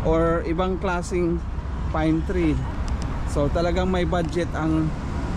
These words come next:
government ng Macau sa, ano, beautification ng kanilang kapaligiran para naman,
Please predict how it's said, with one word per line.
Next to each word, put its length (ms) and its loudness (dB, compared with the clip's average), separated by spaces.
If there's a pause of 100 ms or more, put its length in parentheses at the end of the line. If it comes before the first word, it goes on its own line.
(720)
government 600 4
ng 200 4
Macau 360 2
sa, 240 0
ano, 160 2 (520)
beautification 920 4
ng 80 0
kanilang 640 0
kapaligiran 800 2
para 320 0
naman, 440 2